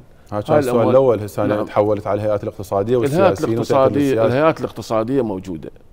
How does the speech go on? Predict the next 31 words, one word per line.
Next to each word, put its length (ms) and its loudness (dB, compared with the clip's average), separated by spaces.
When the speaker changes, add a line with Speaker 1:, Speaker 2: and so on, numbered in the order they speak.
Speaker 2:
وكل 200 -6
من 60 -2
Speaker 1:
الس-، 120 0
Speaker 2:
يقول 160 2
لك 60 4
ما 40 4
Speaker 1:
التأثير 240 2
Speaker 2:
موجودة. 320 6
Speaker 1:
السياسي 200 2
على 200 0
ال-، 80 -2
على 200 -4
ال-، 180 -6
على 220 -6
ال-، 180 -6
على 220 -10
الاستثمار، 680 -6
ايش 120 -14
قد، 180 -4
ايش 100 -8
قد 140 0
خرب 280 -2
من 60 -6
الاستثمار؟ 680 -6
Speaker 2:
الاستثمار 440 0
Speaker 1:
التأثير 200 2
السياسي. 180 0
Speaker 2:
بالعراق 260 4
ما 120 -4
يصير. 280 -10
أولًا 520 4